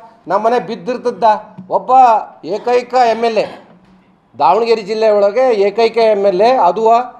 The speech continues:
ಐವತ್ತು ಸಾವಿರ ಮುಸ್ಲಿಮ್ಸ್ ಇರೋವಂಥ ಕ್ಷೇತ್ರದಲ್ಲಿ, ಅಂಥದ್ದು ಇದರಲ್ಲಿ ಗೆದ್ದಿದ್ದಾರೆ. ಗೌರವ ಕೊಡಬೇಕು. ಏನೇ ಇದ್ರೂ ನೀವು ಮಾತಾಡ್ಕೊಳ್ರಿ. ಅದು ನಮ್ಮ ಮನೆ ಬಿದ್ದಿರ್ತಿದ್ದ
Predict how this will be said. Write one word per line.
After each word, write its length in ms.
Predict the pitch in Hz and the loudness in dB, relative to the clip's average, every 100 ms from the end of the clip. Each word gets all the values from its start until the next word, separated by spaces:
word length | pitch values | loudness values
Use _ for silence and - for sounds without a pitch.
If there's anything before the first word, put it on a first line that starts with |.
| - _ 127 | -20 _ -8
ಐವತ್ತು 400 | 185 240 254 - | -2 0 -2 0
ಸಾವಿರ 240 | 233 233 240 226 175 170 | 0 2 2 0 -2 -8
ಮುಸ್ಲಿಮ್ಸ್ 460 | 185 214 247 - | -12 -10 -12 -8
ಇರೋವಂಥ 400 | 226 226 226 - | -4 0 0 -2
ಕ್ಷೇತ್ರದಲ್ಲಿ, 640 | 226 - 202 208 185 160 - - - - - - _ _ _ _ - - - | -6 -4 -6 -2 0 0 -2 -18 -18 -18 -18 -20 _ _ _ _ -20 -16 -6
ಅಂಥದ್ದು 380 | 170 262 254 | -2 0 2
ಇದರಲ್ಲಿ 400 | 247 226 240 269 | 2 2 0 0
ಗೆದ್ದಿದ್ದಾರೆ. 560 | 285 208 240 240 196 - | 0 0 2 2 0 -6
ಗೌರವ 300 | 190 254 269 | -6 0 0
ಕೊಡಬೇಕು. 500 | 269 240 220 - 117 | 0 -4 -4 -8 -14
ಏನೇ 300 | 156 240 269 | -10 -2 0
ಇದ್ರೂ 420 | 262 262 269 262 | 0 -2 0 0
ನೀವು 260 | 233 233 220 | -2 -6 -6
ಮಾತಾಡ್ಕೊಳ್ರಿ. 760 | 196 202 240 233 196 127 - _ _ - | -4 -2 -4 -2 -4 -6 -14 _ _ -6
ಅದು 180 | 196 240 | 0 2
ನಮ್ಮ 220 | 208 214 | 2 0
ಮನೆ 140 | 240 240 | 0 0
ಬಿದ್ದಿರ್ತಿದ್ದ 560 | 214 185 254 269 196 | -4 -6 -4 -4 0